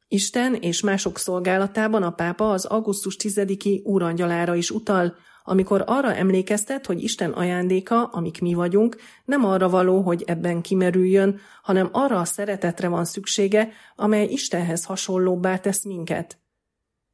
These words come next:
Ezután Szent Ágostont idézi, mert ahogy a hippói püspök írja a háromszázkilencedik prédikációban, abból, amit adunk, valami igazán mást kapunk, nem aranyat vagy ezüstöt, hanem örök életet,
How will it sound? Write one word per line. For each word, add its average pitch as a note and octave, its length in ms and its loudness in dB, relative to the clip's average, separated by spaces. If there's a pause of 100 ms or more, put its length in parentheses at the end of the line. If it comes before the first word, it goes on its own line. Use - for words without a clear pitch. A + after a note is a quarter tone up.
(280)
Ezután G3+ 580 0
Szent F3 320 -6
Ágostont E3+ 520 -4
idézi, F#3+ 600 -2
mert F3+ 340 0
ahogy F#3 320 0
a F3+ 80 2
hippói F#3+ 460 0
püspök F#3+ 400 -4
írja G3 340 2
a F3+ 40 0
háromszázkilencedik F#3 1200 -2
prédikációban, F#3+ 1120 0 (340)
abból, A3 400 2
amit F3+ 340 -2
adunk, G3 640 0
valami G3+ 400 2
igazán G3+ 480 0
mást G3 380 0
kapunk, - 540 -6
nem A#3+ 240 0
aranyat F3+ 520 -2
vagy - 220 -8
ezüstöt, G#3+ 580 -2
hanem G#3+ 240 2
örök F3 280 0
életet, - 580 -4